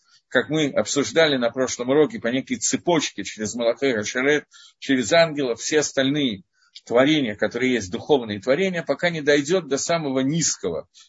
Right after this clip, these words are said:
материального творения, то есть нас с вами. Поэтому во всех мирах произойдёт вот это гаара,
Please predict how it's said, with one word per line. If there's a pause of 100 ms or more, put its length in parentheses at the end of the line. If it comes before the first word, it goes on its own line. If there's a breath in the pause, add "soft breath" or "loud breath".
(120)
материального
творения,
то
есть
нас
с
вами. (420)
Поэтому
во
всех
мирах (360)
произойдёт
вот
это
гаара,